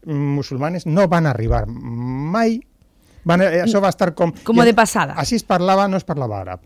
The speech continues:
Speaker 1: Així eren, pues, d'origen, no? I en, a, fins al segle deu, que, eh, el primer califa, Abderramán tercer, el primer califa de,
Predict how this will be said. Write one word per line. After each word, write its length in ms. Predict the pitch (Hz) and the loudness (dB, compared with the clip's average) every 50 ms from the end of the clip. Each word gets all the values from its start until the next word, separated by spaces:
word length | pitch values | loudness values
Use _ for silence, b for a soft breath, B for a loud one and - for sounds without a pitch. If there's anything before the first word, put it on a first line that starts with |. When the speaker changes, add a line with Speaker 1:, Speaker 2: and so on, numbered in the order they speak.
| - - | -18 -18
Speaker 1:
Així 220 | - - 165 160 170 | -8 -4 -2 0 2
eren, 300 | 175 190 202 214 208 - | 2 2 0 0 -2 -4
pues, 160 | - 139 127 110 | -6 -6 -6 -4
d'origen, 640 | 120 120 135 156 139 135 147 147 135 127 120 110 107 | -4 -4 -4 -2 -2 0 0 0 0 -2 -4 -4 -4
no? 120 | 127 175 220 - b b b b b | -4 -4 -6 -8 b b b b b
I 120 | b 175 185 | b 2 2
en, 140 | 202 190 - | 2 0 -2
a, 140 | - 175 165 135 | -4 -4 -2 -2
fins 240 | - 202 208 175 | 0 0 0 0
al 100 | 175 147 120 | 0 -2 -2
segle 260 | 175 185 196 185 160 | -2 -2 -2 -2 0
deu, 160 | 170 190 196 185 160 | 0 0 0 0 -2
que, 80 | - 123 | -4 -6
eh, 160 | 117 127 123 123 117 | -6 -6 -6 -8 -8
el 180 | 110 110 104 95 | -8 -8 -10 -8
primer 320 | - 117 110 135 151 - | -8 -6 -6 -6 -6 -6
califa, 540 | - 135 117 117 147 151 - - 151 170 233 - | -8 -6 -2 0 0 0 0 -2 -6 -8 -6 -8
Abderramán 560 | - 107 110 110 123 101 107 107 117 131 135 | -10 -8 -6 -6 -6 -6 -6 -6 -4 -4 -4
tercer, 300 | - 135 117 - - 160 160 | -4 -6 -8 -6 -4 -6 -6
el 40 | 143 | -6
primer 240 | - 120 117 127 127 | -6 -10 -10 -10 -10
califa 380 | - 101 113 139 131 - 127 113 | -10 -10 -10 -10 -10 -8 -10 -10
de, 100 | 110 | -10